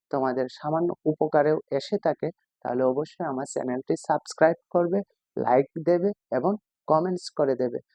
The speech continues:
তোমরা যদি কমেন্টস করো, তাহলে এরকম ক্লাস নিয়ে আসার আরো উৎসাহ আমার বেড়ে যাবে। ভালো থাকবে ছোট্ট বন্ধুরা,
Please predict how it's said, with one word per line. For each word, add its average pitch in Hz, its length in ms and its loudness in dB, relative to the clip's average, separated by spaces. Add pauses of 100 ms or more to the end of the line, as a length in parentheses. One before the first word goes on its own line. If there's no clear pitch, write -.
(140)
তোমরা 175 280 4
যদি 170 120 0 (120)
কমেন্টস 180 360 2
করো, 208 220 2 (160)
তাহলে 139 320 2
এরকম 135 280 0 (120)
ক্লাস 139 240 0 (100)
নিয়ে 170 160 -2
আসার 165 280 2 (120)
আরো 139 200 6
উৎসাহ 143 500 0
আমার 170 260 2 (320)
বেড়ে 131 240 0
যাবে। 123 240 -4 (320)
ভালো 131 220 2
থাকবে 156 320 0 (260)
ছোট্ট - 240 -6
বন্ধুরা, 151 440 2